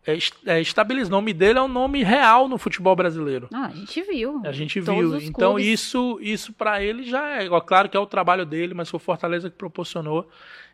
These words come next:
Speaker 1: E existe essa relação de troca, assim, de gratidão.
Speaker 2: É, eu tive a oportunidade de entrevistar ele no início do ano.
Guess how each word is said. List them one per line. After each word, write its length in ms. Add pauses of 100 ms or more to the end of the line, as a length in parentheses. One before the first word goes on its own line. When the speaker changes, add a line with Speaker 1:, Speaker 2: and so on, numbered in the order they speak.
(120)
Speaker 1:
E 100
existe 340
essa 220
relação 500
de 120
troca, 460
assim, 220
de 120
gratidão. 520
Speaker 2:
É, 440
eu 240
tive 160
a 60
oportunidade 480
de 60
entrevistar 520
ele 400
no 200
início 320
do 140
ano. 340